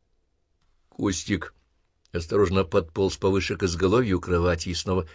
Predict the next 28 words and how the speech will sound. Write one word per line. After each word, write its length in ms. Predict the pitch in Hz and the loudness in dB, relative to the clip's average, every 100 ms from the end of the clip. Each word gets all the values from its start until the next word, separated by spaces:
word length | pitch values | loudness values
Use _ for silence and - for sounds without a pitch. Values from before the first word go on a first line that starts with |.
| - | -20
посмотрел 480 | - - 87 92 95 | -14 -8 -2 0 0
на 120 | 104 | 0
отца, 480 | 101 - 101 92 90 | 0 0 2 2 2
изрыгающего 720 | 80 90 85 90 85 - 87 | 0 0 2 0 0 -2 -4
зловещие 520 | 80 87 90 - 92 | 0 -2 -2 -4 -6
звуки. 340 | 82 85 85 82 _ - _ | -6 -8 -10 -18 _ -20 _
Что, 360 | - - - 208 | -10 -10 -4 -2
если 380 | 214 - 143 - - - | 0 0 -2 -4 -8 -20
положить 480 | - 127 123 110 87 | -10 -4 -2 -4 -6
на 60 | 110 | -6
его 160 | 104 | -6
лицо 340 | 123 135 - 92 | -6 -6 -6 -4
сырое 400 | - 135 110 101 | -4 -2 -2 -4
плотное 480 | - 120 95 113 123 | -4 -6 -6 -6 -8
полотенце? 600 | 147 165 - 87 - - | -8 -8 -6 -6 -6 -6
Может, 180 | 87 90 | -6 -4
он 100 | 82 | -2
задохнется 600 | 82 87 - 107 - - | 0 0 0 -8 -6 -2
и 40 | |
умрет? 400 | 90 85 139 - _ _ _ _ _ _ _ _ _ _ _ _ _ _ _ _ | 0 0 -2 -6 _ _ _ _ _ _ _ _ _ _ _ _ _ _ _ _
Костик 640 | - 95 85 - 95 82 | 0 0 0 -2 -4 0
ясно 460 | 92 - 85 98 | 4 4 4 -2
представил, 600 | 90 90 85 - 95 92 | -2 -2 -4 2 4 4
как 180 | 85 87 | 0 -4
сейчас 200 | - 92 | 0 -2
поднимется 800 | - 101 90 87 101 98 90 - | 0 0 0 2 2 2 0 -2
с 100 | 95 | -2
кровати, 640 | - 95 92 107 90 - | 0 2 4 4 0 -8